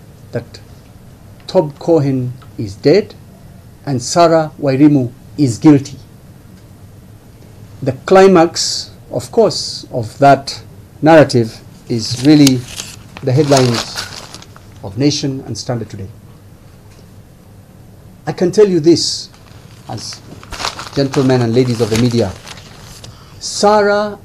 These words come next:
and we as the defense team know nothing about what the investigators feed the media with. We don't know about a mystery man. We have seen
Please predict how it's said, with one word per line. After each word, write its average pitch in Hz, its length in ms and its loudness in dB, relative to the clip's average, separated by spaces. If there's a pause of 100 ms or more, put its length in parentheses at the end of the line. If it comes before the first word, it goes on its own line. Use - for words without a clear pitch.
(320)
and 135 360 -2 (140)
we 208 600 2
as 139 200 0
the 139 100 2
defense 185 460 0
team 147 340 -2 (420)
know 196 260 4
nothing 170 1080 4
about 165 420 2
what 165 300 0 (140)
the 143 280 2 (680)
investigators 160 1120 4 (340)
feed 208 680 -2 (300)
the 147 140 0
media 143 320 2
with. 117 340 -6 (480)
We 117 120 -6
don't 127 300 -2
know 147 120 2
about 143 280 2
a 139 60 0
mystery 151 340 2
man. 165 300 -4 (360)
We 160 160 6
have 170 200 4
seen 214 480 0